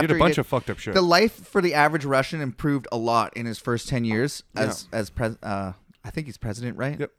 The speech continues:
Speaker 2: I don't know what the
Speaker 1: He's president.
Speaker 2: the titles of other people's world leaders are.
Speaker 1: I don't know. What's, what's Sweden's gobblegoo?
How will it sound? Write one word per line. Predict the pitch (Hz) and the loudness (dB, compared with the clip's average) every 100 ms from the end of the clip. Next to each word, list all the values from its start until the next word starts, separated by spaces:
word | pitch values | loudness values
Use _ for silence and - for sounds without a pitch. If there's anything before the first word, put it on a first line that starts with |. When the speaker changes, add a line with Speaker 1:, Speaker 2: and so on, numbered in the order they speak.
| _ _ _ _ - | _ _ _ _ -10
Speaker 2:
I | 113 | -6
don't | 160 | -4
know | 131 | -2
what | 135 - | -2 -2
the | 110 | -2
Speaker 1:
He's | 117 110 | -4 -6
president. | 98 85 98 - | -8 -6 -12 -8
Speaker 2:
the | 110 | -8
titles | - 117 117 110 95 | -4 -2 0 -2 -6
of | - 98 | -6 -4
other | 101 98 | -4 -6
people's | - 98 95 87 - - | -8 -8 -8 -8 -12 -8
world | 101 90 | -6 -4
leaders | 98 95 90 | -4 -4 -4
are. | 92 87 _ _ - | -4 -4 _ _ -6
Speaker 1:
I | 147 | 0
don't | 160 107 | 0 0
know. | 123 | 0
What's, | 135 139 - | 0 -2 -4
what's | 139 - | -8 -6
Sweden's | - 135 127 90 | -4 -4 -4 -8
gobblegoo? | 92 92 113 131 143 156 165 | -6 -6 -4 -4 -2 -4 -4